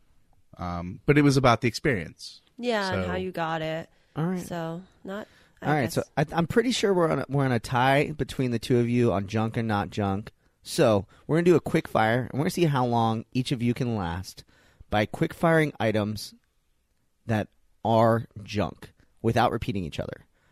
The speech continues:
Speaker 3: So each of you has to say an item that is junk,
Speaker 2: <laughs>
Speaker 3: and to, and you can't repeat what another person said. And the one to go last and doesn't,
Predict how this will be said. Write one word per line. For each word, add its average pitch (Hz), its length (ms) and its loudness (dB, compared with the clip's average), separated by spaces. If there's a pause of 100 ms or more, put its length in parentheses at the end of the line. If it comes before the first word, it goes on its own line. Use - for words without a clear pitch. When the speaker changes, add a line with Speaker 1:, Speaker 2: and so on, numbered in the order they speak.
(240)
Speaker 3:
So 110 420 4
each 135 200 -2
of 151 100 2
you 147 80 8
has 131 140 4
to 123 80 -4
say 120 140 0
an 107 80 -2
item 120 300 0
that 101 160 0
is 92 140 -4
junk, 127 420 -4 (300)
Speaker 2:
<laughs> - 760 -12
Speaker 3:
and 107 200 -2
to, - 260 0
and 110 100 0
you 104 60 -2
can't 104 240 -2
repeat - 440 -4 (340)
what 107 140 2
another 98 220 2
person 95 300 -4
said. 69 300 -6
And 101 160 -6
the 98 140 -6 (380)
one 117 320 0
to 123 60 2
go 113 160 6
last 160 400 2
and 101 180 -4
doesn't, 113 340 0